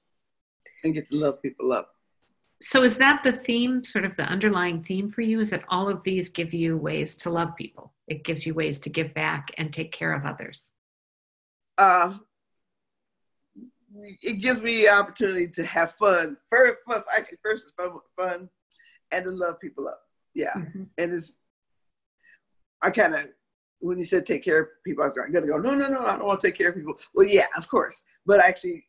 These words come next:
Speaker 1: inspire and assist people taking care of themselves is what I'm mo-, more interested in. Yeah.
Speaker 2: Excellent correction. That is much, much, much better said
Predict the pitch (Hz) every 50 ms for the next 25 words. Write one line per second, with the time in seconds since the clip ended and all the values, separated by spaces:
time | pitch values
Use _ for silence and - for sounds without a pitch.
0 | _ _ _ _ _ _ _ _ _ _ _ _ _ _ _ - 202 208 190 165
1 | - - _ 196 185 185 180 180 175 175 170 160 151 - - 160 156 151 143 -
2 | - 151 143 - - 190 - - 233 196 - 160 160 - 170 - 285 - 156 143
3 | - - - - - - 131 135 - - - - - _ _ _ _ _ _ _
4 | _ _ _ _ _ _ _ - 160 156 - 160 147 127 127 135 135 135 123 -
5 | _ _ - 151 160 156 139 151 147 - 135 - - - - - - - - -
6 | _ _ _ _ _ _ _ _ _ - 214 - - - - - 214 214 - -
7 | 262 233 220 208 214 - - - 190 165 165 160 - - - - - 160 165 -
8 | - 165 160 156 165 165 160 - - - - 180 175 180 180 180 180 - - 180
9 | 170 - - - _ - 196 185 196 202 220 233 226 220 - - 202 190 196 185
10 | 170 - - 170 160 156 -